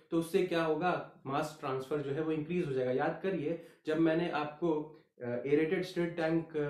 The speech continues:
अ, रिएक्टर के बारे में बताया था, उसमें बताया भी था कि जो नीचे वाले जो ब्लेड्स थे, वो क्या कर रहे थे?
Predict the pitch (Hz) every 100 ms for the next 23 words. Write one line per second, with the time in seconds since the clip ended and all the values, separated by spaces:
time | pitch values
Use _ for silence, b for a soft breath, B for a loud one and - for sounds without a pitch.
0 | 139 135 123 - 120 123 120 123 131 -
1 | 151 151 143 143 151 135 127 151 180 170
2 | 180 180 - 127 139 185 170 151 151 160
3 | 156 147 135 131 156 151 151 147 147 123
4 | 117 147 156 - - 151 151 B B -
5 | 147 160 156 151 143 151 151 165